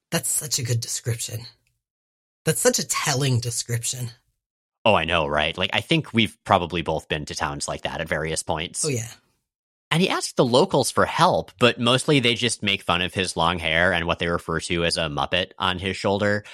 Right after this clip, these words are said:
Speaker 2: and the fact that he, uh, only knows where New York is, so he asks where it is and because he's gonna start walking there.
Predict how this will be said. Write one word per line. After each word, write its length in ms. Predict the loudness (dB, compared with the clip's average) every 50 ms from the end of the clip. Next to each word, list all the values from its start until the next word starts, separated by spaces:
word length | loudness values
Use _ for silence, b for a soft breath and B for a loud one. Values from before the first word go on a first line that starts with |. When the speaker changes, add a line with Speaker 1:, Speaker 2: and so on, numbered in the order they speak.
| B B _
Speaker 2:
and 180 | 0 0 0 -2
the 40 |
fact 320 | 0 2 2 2 2 0 -2
that 100 | -4 -4
he, 340 | -4 -6 -6 -4 -2 0 2
uh, 500 | 4 4 4 4 4 4 2 2 0 -4 -4
only 300 | -4 -2 -2 -2 -2 -2
knows 200 | -2 -2 -2 -2
where 120 | -2 -2
New 60 | -2
York 280 | -2 0 0 0 0 0
is, 180 | -2 -2 -2 -4
so 200 | -2 -4 -4 -2
he 120 | -2 -2
asks 380 | 0 0 -2 -2 -4 -10 -4 0
where 160 | 2 2 2
it 80 | 2
is 140 | 0 -4 -4
and 80 | -6 -10
because 180 | -10 -12 -8
he's 140 | -8 -8 -8
gonna 120 | -6 -8 -8
start 240 | -2 -2 -2 -2
walking 300 | 0 -2 -2 -2 -2 -6
there. 300 | -4 -2 -2 -2 -4 -6